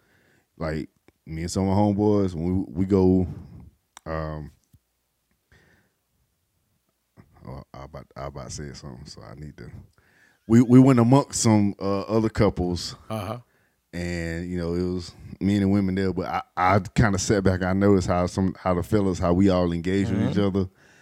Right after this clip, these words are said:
Speaker 1: and it, it was that same thing. We, you know, we, we talking, but we all, we looking at, you looking at each other up and down.
Speaker 2: Mm-hmm.
Speaker 1: You trying, you say, "Okay, you got this on, you got this on." Watch how you talk, watch how you carry yourself.
Speaker 2: Mm-hmm.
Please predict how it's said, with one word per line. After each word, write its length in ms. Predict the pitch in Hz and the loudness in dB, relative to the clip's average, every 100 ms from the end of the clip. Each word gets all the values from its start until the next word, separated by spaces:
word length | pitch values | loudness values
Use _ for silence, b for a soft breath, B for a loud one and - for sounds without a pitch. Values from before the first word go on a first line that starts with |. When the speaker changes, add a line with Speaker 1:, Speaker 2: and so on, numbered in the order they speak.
| b b - | b b -8
Speaker 1:
and 160 | 95 92 | -6 0
it, 200 | 107 113 | 2 2
it 100 | 101 | 4
was 160 | 110 98 | 4 4
that 140 | 92 | 2
same 300 | 90 95 95 92 | -4 -4 -2 -2
thing. 260 | 95 85 | -2 -2
We, 260 | 85 90 80 | -2 -4 -6
you 80 | - | -8
know, 140 | 85 85 | -6 -4
we, 160 | 98 | -4
we 180 | 85 120 | -2 0
talking, 400 | - 110 107 90 | 4 4 4 2
but 80 | 85 | 2
we 160 | 92 | 2
all, 320 | 92 87 85 - | 2 0 -2 -4
we 140 | 82 | -4
looking 260 | 92 92 92 | -4 -2 -2
at, 100 | - | -4
you 140 | - 92 | -4 -2
looking 200 | 92 92 | -2 -2
at 60 | |
each 100 | 95 | -4
other 180 | 95 92 | -4 -2
up 100 | 90 | -2
and 100 | 95 | -4
down. 380 | 87 82 80 80 | -4 -6 -8 -8
Speaker 2:
Mm-hmm. 300 | 80 127 165 B B - | -4 -4 -4 B B -10
Speaker 1:
You 120 | 82 | -6
trying, 260 | 85 71 | -4 -6
you 60 | 71 | -8
say, 160 | 80 73 | -12 -12
"Okay, 280 | 73 - | -12 -12
you 100 | 71 | -14
got 180 | 71 69 | -14 -12
this 180 | 73 73 | -12 -12
on, 260 | 69 69 67 | -12 -12 -14
you 60 | |
got 100 | 62 | -16
this 120 | - 71 | -16 -16
on." 460 | 64 58 - 67 - | -16 -18 -18 -18 -14
Watch 240 | 67 71 | -12 -10
how 100 | 78 78 | -10 -10
you 100 | 80 | -6
talk, 340 | - 76 - | -4 -6 -6
watch 200 | 76 - | -8 -8
how 80 | 80 | -8
you 120 | 78 | -8
carry 300 | - 85 73 | -6 -4 -4
yourself. 240 | 76 73 | -6 -4
Speaker 2:
Mm-hmm. 500 | 73 113 113 117 127 | -2 -2 -2 -2 -2